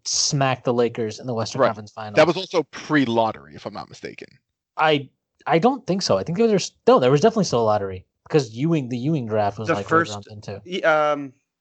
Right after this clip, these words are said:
Speaker 3: there, there was a lottery. It just wasn't quite
Speaker 1: Yeah,
Speaker 3: the
Speaker 1: it was
Speaker 3: Warriors
Speaker 1: different.
Speaker 3: now.
Speaker 1: Yeah.
Speaker 2: Okay.
Speaker 1: A-, and, and so all I'm saying is, like, they, I mean, and then Samson, like, has all these injuries and they have a bunch of guys doing below. They get kicked out of the league.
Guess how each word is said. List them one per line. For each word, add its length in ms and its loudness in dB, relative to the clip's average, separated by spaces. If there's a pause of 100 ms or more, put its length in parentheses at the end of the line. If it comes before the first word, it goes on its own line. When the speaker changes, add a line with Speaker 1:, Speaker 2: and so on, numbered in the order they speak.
(500)
Speaker 3:
there, 240 -2
there 160 0
was 320 2
a 60 -4
lottery. 420 -2
It 40 -8
just 160 -14
wasn't 320 -6
quite 440 -4 (380)
Speaker 1:
Yeah, 160 4
Speaker 3:
the 60 4
Speaker 1:
it 60 2
was 100 2
Speaker 3:
Warriors 100 -4
Speaker 1:
different. 380 -2
Speaker 3:
now. 240 -16 (440)
Speaker 1:
Yeah. 300 2
Speaker 2:
Okay. 260 0
Speaker 1:
A-, 160 -4
and, 180 2
and 160 0
so 400 4 (340)
all 200 6
I'm 80 2
saying 200 0
is, 100 -2
like, 240 -2
they, 200 -2 (140)
I 60 -4
mean, 280 0
and 120 -2
then 280 -2 (220)
Samson, 600 -2
like, 260 -4
has 400 -4
all 140 0
these 160 -2
injuries 560 -6
and 280 -10 (180)
they 80 0
have 100 -2
a 40 -6
bunch 180 -4
of 60 -4
guys 220 2
doing 240 -2
below. 340 0
They 100 -2
get 160 -10
kicked 160 -6
out 100 0
of 60 -6
the 60 -4
league. 300 -2